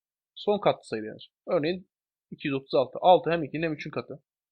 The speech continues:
Sekiz hem birin hem dördün katı. Sayım A B C olacak.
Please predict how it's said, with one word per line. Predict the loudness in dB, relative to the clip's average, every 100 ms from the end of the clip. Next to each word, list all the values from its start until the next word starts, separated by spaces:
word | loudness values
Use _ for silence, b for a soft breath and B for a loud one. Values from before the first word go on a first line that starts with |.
| _ _ _ _ _ _
Sekiz | -4 -2 2
hem | 2 2
birin | 0
hem | 0 2
dördün | 0 -2
katı. | -8 -16 -18 _ _ _ _ _ _ _ _ _ _ _ _ _ _ _ _ _ _ _ _ _ _ _ _ _ _ _ _ _ _ _ _
Sayım | 2 6
A | 6 8
B | 6 4
C | 2 0
olacak. | 0 -10